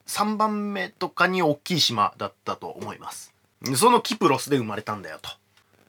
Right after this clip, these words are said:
えっとですね、このゼノンは、フェニキア人だったと言われてるんですよ。そのキプロスの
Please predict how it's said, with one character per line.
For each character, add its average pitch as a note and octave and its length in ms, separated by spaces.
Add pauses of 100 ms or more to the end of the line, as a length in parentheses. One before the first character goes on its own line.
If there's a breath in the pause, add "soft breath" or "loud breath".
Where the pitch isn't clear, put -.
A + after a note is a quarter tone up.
(160)
え D#3 60
っ D3 40
と D3+ 120
で A#2 40
す G2+ 140
ね、 G2+ 60
こ B2+ 80
の E3 120
ゼ A3 220
ノ F#3+ 140
ン A2 100
は、 F#2 260 (680)
フ - 240
ェ B3+ 80
ニ C#4+ 160
キ D4+ 160
ア D4+ 80
人 G#3+ 200
だ C#3+ 100
っ - 40
た B2+ 120
と B2+ 100
言 A2 60
わ A2 60
れ A2 60
て - 80
る A#2+ 80
ん G#2 60
で - 80
す - 40
よ。 - 80 (960 soft breath)
そ - 140
の F3+ 120
キ C4 120
プ D4 160
ロ G3+ 80
ス C3 160
の A#2+ 320